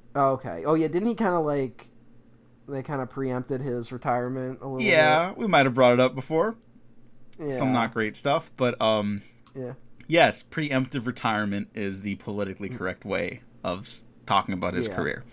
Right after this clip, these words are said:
Speaker 1: Also, he was really downplaying,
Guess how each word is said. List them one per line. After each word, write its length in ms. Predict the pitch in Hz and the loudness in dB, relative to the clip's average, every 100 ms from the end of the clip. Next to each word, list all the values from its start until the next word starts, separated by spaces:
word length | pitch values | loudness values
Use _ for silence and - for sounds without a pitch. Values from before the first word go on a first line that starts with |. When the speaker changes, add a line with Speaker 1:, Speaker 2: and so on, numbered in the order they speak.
| - - - - - - - - 165 | -20 -20 -20 -20 -20 -20 -20 -2 6
Speaker 1:
Also, 240 | 202 208 | 8 8
he 220 | 170 208 | 2 0
was 200 | 226 151 | 0 0
really 540 | 147 147 165 165 156 135 | -2 2 4 6 4 0
downplaying, 1160 | 143 135 135 135 - 143 131 123 117 113 104 | 2 2 2 0 -4 -4 -2 -2 -4 -4 -8